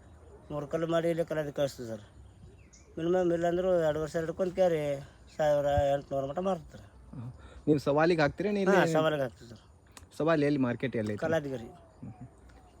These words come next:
Speaker 2: ಆ, ಕ್ವಿಂಟೋಲಿನ ಹೆಂಗಣ್ಣ ಇದು?
Speaker 1: ಇದು ಬರ್ತೀರಿ ನಾಲ್ಕುನೂರು ಕಾಯಿ, ಒಂದು ಚೀಲಕ್ಕೆ ನಾಲ್ಕುನೂರು ಕಾಯಿ ಹಾಕ್ತೀವಿ ರೀ.
Speaker 2: ಗಿಡ ಹಾಕಿದ್ರೆ ಎಷ್ಟು ವರ್ಷ ಬರ್ಬೋದಣ್ಣ?
Speaker 1: ಇದು ನೂರು ವರ್ಷ ಬರ್ಬೋದು ಸರ್ ಇದು. ಒಂದು ತಲೆಮಾನ ಹೋಗೋ ಮಟ್ಟ ಬರ್ತದೆ ರೀ ಇದು.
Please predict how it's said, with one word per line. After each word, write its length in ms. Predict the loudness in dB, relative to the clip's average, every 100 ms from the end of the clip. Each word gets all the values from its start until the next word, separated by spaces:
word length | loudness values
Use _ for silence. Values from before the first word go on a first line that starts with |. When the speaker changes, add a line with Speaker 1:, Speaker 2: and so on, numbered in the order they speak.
| -20 -20 -20 -20 -20 -20 -10
Speaker 2:
ಆ, 20 | -10
ಕ್ವಿಂಟೋಲಿನ 600 | -2 -2 2 2 4 2
ಹೆಂಗಣ್ಣ 300 | 2 2 2 0
ಇದು? 100 | -2
Speaker 1:
ಇದು 440 | -2 0 0 0 0 0 2 2 2 2
ಬರ್ತೀರಿ 460 | 0 -4 -2 0 0
ನಾಲ್ಕುನೂರು 380 | 0 0 0 2
ಕಾಯಿ, 240 | 4 4 2 -4 -12 -20 -6
ಒಂದು 140 | -4
ಚೀಲಕ್ಕೆ 300 | -2 -4 0
ನಾಲ್ಕುನೂರು 320 | 2 2 0 0
ಕಾಯಿ 140 | 2
ಹಾಕ್ತೀವಿ 300 | 2 0 -8
ರೀ. 60 | -8 -14 -20 -20 -20 -20 -20 -20 -20 _ -2
Speaker 2:
ಗಿಡ 120 | 4
ಹಾಕಿದ್ರೆ 540 | 6 4 4 2 2 2
ಎಷ್ಟು 200 | 2 0
ವರ್ಷ 120 | 0
ಬರ್ಬೋದಣ್ಣ? 520 | 2 2 2 0 0 -4 -10 -20 -20 -20 -10
Speaker 1:
ಇದು 260 | -8 -6
ನೂರು 260 | -4 0 4
ವರ್ಷ 160 | 4 2
ಬರ್ಬೋದು 380 | 0 0 -2 -4
ಸರ್ 100 | -6
ಇದು. 300 | -8 -12 -20 -20 -20 -20 -20 -20 _ -20 _ _ -20 -20 -20 _ _ _ _ -10
ಒಂದು 380 | -6 -4 -6 -6
ತಲೆಮಾನ 380 | -4 0 2 2
ಹೋಗೋ 140 | 0 0
ಮಟ್ಟ 160 | 0
ಬರ್ತದೆ 360 | 0 0 -4 -6
ರೀ 60 | -8
ಇದು. 140 | -10